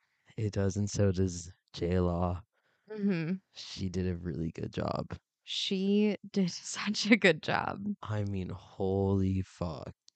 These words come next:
Speaker 2: Mm-hmm.
Speaker 1: I
Speaker 2: No,
Speaker 1: believe
Speaker 2: for
Speaker 1: you.
Speaker 2: real. <laughs>
Speaker 1: If you came up to me, like, if you said, "I quit acting, I joined the army, and I had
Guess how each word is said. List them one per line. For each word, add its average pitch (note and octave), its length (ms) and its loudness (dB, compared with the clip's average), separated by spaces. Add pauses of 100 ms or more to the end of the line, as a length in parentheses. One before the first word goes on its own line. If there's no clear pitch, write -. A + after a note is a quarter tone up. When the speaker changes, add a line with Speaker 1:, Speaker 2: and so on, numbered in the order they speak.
(540)
Speaker 2:
Mm-hmm. G3+ 180 -2 (320)
Speaker 1:
I B2 120 8
Speaker 2:
No, G2+ 140 4
Speaker 1:
believe G#2 380 8
Speaker 2:
for - 140 2
Speaker 1:
you. - 40 -2
Speaker 2:
real. - 340 -6 (160)
<laughs> - 180 -20
Speaker 1:
If C3 200 12
you D#3+ 240 8
came E3 320 8
up G2 200 6
to B2 100 4
me, A#2+ 180 8
like, G#2 320 6 (380)
if A2 140 8
you C#3 240 8
said, F#2 440 4 (520)
"I A#2 420 8
quit A#2 340 10
acting, F2+ 680 -2 (240)
I G#2+ 260 8
joined A2 500 8
the A#2+ 140 6
army, G#2 540 6 (240)
and G#2 100 2
I F#2+ 120 4
had G2 340 4